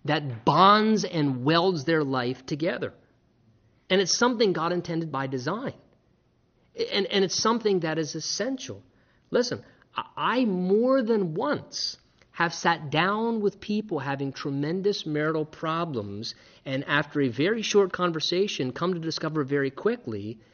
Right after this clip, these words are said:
that they, for whatever reasons and excuses and issues, have forsaken sexual intimacy, and it has a very detrimental and destructive effect upon their marriage.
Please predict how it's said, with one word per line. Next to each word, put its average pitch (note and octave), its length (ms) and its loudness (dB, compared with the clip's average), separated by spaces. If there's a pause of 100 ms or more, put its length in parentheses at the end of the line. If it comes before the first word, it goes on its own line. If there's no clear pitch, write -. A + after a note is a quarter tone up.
(320)
that F#3+ 180 -2
they, G3 160 6
for G#3+ 180 4
whatever E3+ 480 4
reasons G3 540 0
and C#3 100 0
excuses E3+ 640 -2
and B2 100 -6
issues, F3+ 440 -2
have - 240 -10
forsaken E3 880 -2
sexual E3 600 -2
intimacy, A#2 840 -4 (300)
and D#3+ 120 2
it F3 80 2
has E3+ 220 -2
a F3+ 100 4
very F3 640 0 (300)
detrimental C#3+ 720 0
and C#3+ 100 -6
destructive C#3 600 -6
effect G#2+ 360 -12
upon G2+ 240 -10
their G#2 80 -8
marriage. C#3+ 600 -10